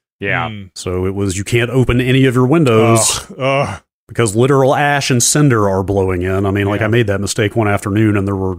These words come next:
Speaker 3: there was literal ash all over the apartment.
Speaker 2: That's
Speaker 3: Like, it took
Speaker 2: bananas.
Speaker 3: three days to find and clean it all.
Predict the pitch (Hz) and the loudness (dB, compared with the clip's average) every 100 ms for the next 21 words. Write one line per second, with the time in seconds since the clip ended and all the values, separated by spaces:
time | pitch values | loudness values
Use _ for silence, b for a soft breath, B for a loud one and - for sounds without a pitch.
0 | 95 - 95 95 104 95 95 92 92 - | -8 -8 -6 -2 0 0 0 0 -2 -4
1 | - 98 92 85 80 - 160 165 139 - | -4 -2 -2 -6 -8 -8 -8 -4 -4 -4
2 | 127 110 101 110 110 - - - 98 92 | -8 -8 -8 -10 -16 -18 -20 -12 -6 -4
3 | 90 87 - - 95 90 87 - 98 92 | -2 -4 -4 -6 -6 -6 -8 -8 -6 -6
4 | 90 92 92 | -4 -4 -6